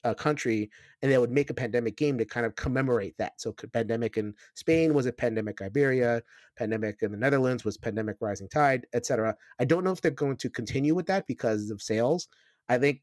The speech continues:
like, if that's, if there's any indication, like, this year's Pandemic is, like, Pandemic Hot Zone, which is basically stripped down half hour family friendly Pandemic. So I have a feeling that that's what we're gonna get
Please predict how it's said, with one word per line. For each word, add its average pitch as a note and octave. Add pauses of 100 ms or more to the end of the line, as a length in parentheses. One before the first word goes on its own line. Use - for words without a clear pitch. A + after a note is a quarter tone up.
like, C3 (280)
if C#3+
that's, D#3+
if B2+
there's D3
any F#3+
indication, D3
like, A2+
this E3
year's F3
Pandemic B2
is, A2+
like, G#2+
Pandemic A#2+ (280)
Hot -
Zone, F#3 (360)
which C#3
is B2
basically C3+
stripped -
down C3
half B2
hour A2+ (460)
family C3
friendly B2
Pandemic. G#2
So A#2
I -
have A2+
a C#3+
feeling C3+
that -
that's C3
what B2+
we're A2+
gonna G#2
get F#2+